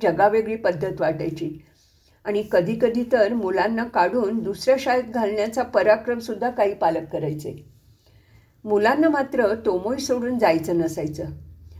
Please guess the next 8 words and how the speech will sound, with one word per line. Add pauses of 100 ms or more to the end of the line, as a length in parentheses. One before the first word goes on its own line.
(140)
सुदैवाने
तोत्तोचानच्या
वर्गातलं
कुणीही
शाळा
सोडून
जाणार
नव्हतं,